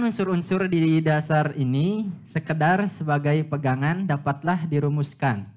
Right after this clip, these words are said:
definisi yang lebih menarik praktek organisasi sehari-hari sebagai berikut. Oke. Organisasi adalah wadah atau serta proses kerjasama sejumlah manusia yang terikat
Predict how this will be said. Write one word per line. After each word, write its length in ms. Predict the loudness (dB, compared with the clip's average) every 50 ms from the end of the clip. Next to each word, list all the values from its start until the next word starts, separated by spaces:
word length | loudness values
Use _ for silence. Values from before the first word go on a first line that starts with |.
| _ _ _ _ _
definisi 720 | -2 -2 0 0 0 0 0 0 0 -2 -2 -2 -2 0
yang 160 | 0 0 0 0
lebih 400 | 0 0 0 0 0 0 0 0
menarik 420 | 0 0 0 2 2 0 0 -2 -2
praktek 480 | -4 -4 -4 -2 -4 -4 -4 -4 -6 -4
organisasi 880 | -2 -2 0 0 -2 -2 -2 -4 -4 -2 -4 -4 -4 -4 -4 -6 -6
sehari-hari 720 | -6 -6 -4 -2 -2 -2 -2 -2 -2 -2 0 -2 -2 -4 -6
sebagai 320 | -6 -6 -6 -4 -4 -6
berikut. 320 | -6 -8 -8 -8 -10 -12 -12 -16 _ _ _ _ _ _ _ _ _ _ _
Oke. 400 | -8 -4 -2 0 0 -2 -4 -8 -14 _ _ _ _ _ _ _ _ _ _ _ _ _ _ _ _ _ _ _ _ _ -6
Organisasi 720 | -4 -2 -2 -2 -2 -2 0 0 0 0 2 0 -2 -2
adalah 260 | 0 0 2 2 2 2 0
wadah 640 | 0 0 0 0 2 2 2 2 0 -2 -6 -6
atau 240 | -6 -4 -2 0 0
serta 480 | 0 0 0 -2 -4 0 0 -2 -2 0
proses 480 | -2 -4 -4 -4 -4 -4 -6 -6 -4
kerjasama 880 | -4 -4 -4 -2 0 0 0 0 0 0 -2 -2 0 0 0 -2 -2 -4
sejumlah 480 | -6 -6 -6 -4 -4 -2 0 0 0 0
manusia 480 | 0 0 0 0 -2 -2 -2 -2 0
yang 240 | 0 2 0 0 -2
terikat 480 | -4 -4 -6 -4 -2 -2 -2 -2 -2